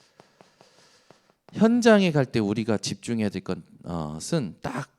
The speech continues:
예-, 예수님께서 무엇을 준비하셨는지 그걸 찾으러 가는 거죠. 그래서 갈-, 가서 전할 메시지까지도,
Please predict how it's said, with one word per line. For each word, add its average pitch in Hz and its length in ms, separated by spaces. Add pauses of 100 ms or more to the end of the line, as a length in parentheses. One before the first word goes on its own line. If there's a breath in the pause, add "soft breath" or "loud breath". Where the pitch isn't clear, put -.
(460)
예-, 90 120
예수님께서 110 920
무엇을 147 580
준비하셨는지 104 840
그걸 107 300
찾으러 190 440
가는 87 280
거죠. - 300 (360)
그래서 117 360 (300 soft breath)
갈-, 113 280
가서 120 600 (340 soft breath)
전할 131 440
메시지까지도, 113 1000